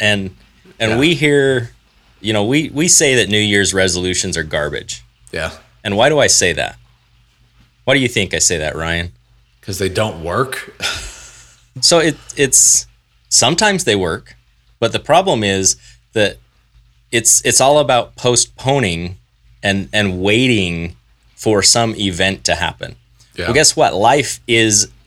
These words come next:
Speaker 1: every day. Life is an event. And so instead, we like to talk about now year's resolutions. We don't wanna wait for some time, some date, some event, something happening in the future.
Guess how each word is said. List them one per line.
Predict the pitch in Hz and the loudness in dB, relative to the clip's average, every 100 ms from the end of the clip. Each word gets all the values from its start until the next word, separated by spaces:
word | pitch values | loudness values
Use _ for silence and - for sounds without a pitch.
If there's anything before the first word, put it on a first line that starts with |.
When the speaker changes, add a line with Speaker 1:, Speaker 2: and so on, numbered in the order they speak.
| - | -2
Speaker 1:
every | 110 104 95 | 0 0 -2
day. | 80 90 82 69 - _ - | -2 -2 -2 -4 -10 _ -4
Life | 104 120 - | 0 0 0
is | 113 | 0
an | 104 | 0
event. | 85 80 98 92 73 - - - - | -2 -2 -2 -2 -4 -12 -20 -16 -6
And | 90 | 0
so | 110 104 | 2 2
instead, | 107 101 - 160 117 | 2 0 2 4 2
we | 101 131 156 | 0 0 2
like | 120 117 | 2 2
to | - 98 | -2 -4
talk | 95 90 92 | -2 -2 -2
about | 82 85 80 | -2 -2 -2
now | 85 90 87 | -2 0 0
year's | 82 78 71 | -2 -4 -4
resolutions. | 73 73 73 64 53 - - - - _ _ - | -4 -6 -8 -10 -10 -12 -10 -12 -12 _ _ -6
We | 104 | 0
don't | 139 | 2
wanna | 156 123 | 2 0
wait | 104 104 101 - - - | 2 2 0 -8 -20 -6
for | 104 101 95 90 87 - _ - | 0 2 2 0 -2 -8 _ -4
some | - - 113 123 123 - | 0 2 2 0 -4 -8
time, | - 107 104 95 98 | -6 0 0 0 0
some | - 117 107 95 | 0 0 -2 -2
date, | 98 101 - | 0 0 0
some | - 110 | 0 0
event, | 95 85 95 98 - | -2 0 0 0 0
something | - 110 113 95 | 0 0 -4 -4
happening | 104 101 104 98 | -4 -4 -2 -4
in | 90 87 | -4 -6
the | |
future. | - 127 165 - 80 | -6 -4 -2 -2 -4